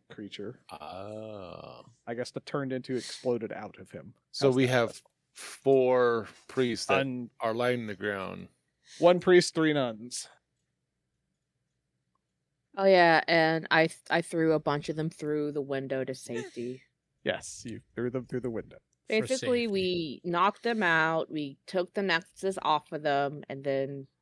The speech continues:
Speaker 3: we put 'em someplace where if something explodes, they wouldn't be caught in,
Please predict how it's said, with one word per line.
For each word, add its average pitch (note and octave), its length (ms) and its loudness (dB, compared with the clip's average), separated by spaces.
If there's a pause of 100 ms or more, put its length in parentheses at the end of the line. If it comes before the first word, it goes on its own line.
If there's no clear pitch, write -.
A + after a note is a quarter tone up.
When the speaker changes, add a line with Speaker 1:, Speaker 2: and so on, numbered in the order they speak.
(160)
Speaker 3:
we B2+ 460 -4 (460)
put D3+ 200 -2
'em C#3+ 120 -2
someplace C3+ 640 -2
where C3 440 0
if B2+ 160 2 (100)
something C3 400 -4
explodes, B2+ 560 -4
they B2 140 -4
wouldn't B2 320 -4
be A#2+ 100 -6
caught - 400 -8
in, B2 220 -14